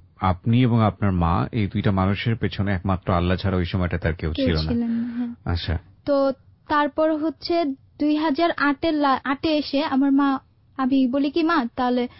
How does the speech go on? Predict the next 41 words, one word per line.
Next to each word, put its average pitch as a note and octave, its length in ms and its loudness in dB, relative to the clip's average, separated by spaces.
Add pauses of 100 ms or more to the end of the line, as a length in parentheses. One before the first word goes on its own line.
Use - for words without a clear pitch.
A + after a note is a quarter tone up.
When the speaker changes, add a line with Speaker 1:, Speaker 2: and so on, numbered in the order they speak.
(160)
Speaker 2:
চলো D4 220 2
আমরা B3+ 180 4
বাড়িতে B3+ 420 0
চলে A#3+ 280 0
যাই G#3+ 280 -6 (120)
নরসিংদীতে, A#3+ 840 0 (200)
আমাদের B3 240 0
এখানে A#3+ 220 -2
থাকার B3 300 -4
দরকার A#3 280 -2
নেই।" G#3+ 180 -6 (260)
তো C#4+ 60 2
আমার C#4+ 160 4
মা C#4 180 4
বলতেছে B3+ 480 -2
যে, B3 100 0
"ওরা A#3+ 220 0
তো B3+ 100 -4
আমাদের B3 300 -2
উপরে B3 240 -4
রাগ A#3+ 140 -4 (100)
করে C4 180 -2
আছে, C4+ 200 -4
আমরা A#3+ 220 2
কিভাবে A#3+ 340 0
যাব?" G#3+ 340 -8 (140)
তো C4 60 -4
আমি B3+ 160 -2
বললাম C4 360 0
কি C#4 260 -4 (220)
যে, B3 120 -2
আমি A#3 160 0
তো A#3 200 0
ওখানে A#3+ 320 -2
বড় A#3+ 240 0
হইছি, C4+ 420 0 (260)
একটা - 280 -6
বুদ্ধি A3 320 -6
করি, D4+ 240 0
চলো A#3 340 -2
আমি A#3+ 320 2